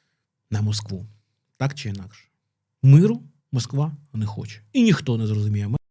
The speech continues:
що вона буде далі тягнути цю справу. Через коліно мир, коли головний зачинщик того миру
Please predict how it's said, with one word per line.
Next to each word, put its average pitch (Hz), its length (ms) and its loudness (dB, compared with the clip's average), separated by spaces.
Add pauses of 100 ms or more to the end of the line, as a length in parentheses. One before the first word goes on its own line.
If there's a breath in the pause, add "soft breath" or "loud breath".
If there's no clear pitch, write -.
(160)
що - 120 -10
вона 110 180 -8
буде 113 160 -8
далі 110 240 -6
тягнути 107 420 -10 (760 soft breath)
цю - 140 -10
справу. 98 360 -14 (1000)
Через 104 200 -4
коліно 107 380 -2
мир, 127 260 -2 (120)
коли 101 320 -8 (420 soft breath)
головний 113 320 2
зачинщик 156 480 -4
того 139 320 -2 (680 soft breath)
миру 127 280 -2